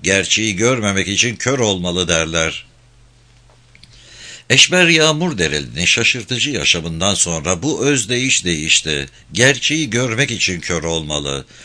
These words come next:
Çünkü yaşadığımız zaman diliminin gittikçe yoğunlaşan alacakaranlığını delen bilincinin ışığıyla parlayan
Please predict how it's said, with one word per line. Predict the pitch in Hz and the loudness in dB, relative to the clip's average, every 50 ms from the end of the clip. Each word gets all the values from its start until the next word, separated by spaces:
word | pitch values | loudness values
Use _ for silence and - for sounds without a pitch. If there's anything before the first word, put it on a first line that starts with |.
| - - - - - | -18 -18 -18 -10 -2
Çünkü | - 151 165 185 165 175 | 0 2 2 2 2 0
yaşadığımız | 170 160 156 156 - 165 160 147 151 160 160 156 160 156 127 | 2 4 4 6 6 4 4 4 2 0 0 0 0 0 0
zaman | 123 139 139 143 156 160 151 139 123 | 2 2 2 2 2 0 0 0 -2
diliminin | 135 127 131 110 113 113 113 104 | -2 -2 -2 -2 -2 -2 -2 -2
gittikçe | 95 127 147 - - 139 139 - - 127 127 | -2 -2 -4 -4 -4 -6 -4 -2 -2 -2 0
yoğunlaşan | 113 110 113 120 123 113 107 110 110 101 - 113 110 | 0 0 0 0 0 -2 -2 0 0 0 0 0 0
alacakaranlığını | 95 107 107 101 95 - 120 - - 104 104 104 98 98 98 98 101 98 90 92 107 87 | -2 -2 -2 0 0 0 0 0 -2 -4 -4 -4 -4 -4 -2 -2 -2 -2 -2 -2 -2 -2
delen | 87 92 87 82 87 90 98 98 87 78 | 0 0 0 2 0 -2 -2 -4 -4 -4
bilincinin | 98 101 107 101 92 87 101 113 113 104 92 95 | -4 -4 -4 -4 -2 -2 0 0 -2 -2 -2 -4
ışığıyla | 98 - - 98 95 107 120 110 90 95 95 | -2 -2 -2 -2 -2 -2 -2 -2 -2 -2 -2
parlayan | 92 95 92 90 82 80 85 87 82 82 87 90 87 | -2 -2 -2 -2 -2 -2 0 0 2 2 0 0 -2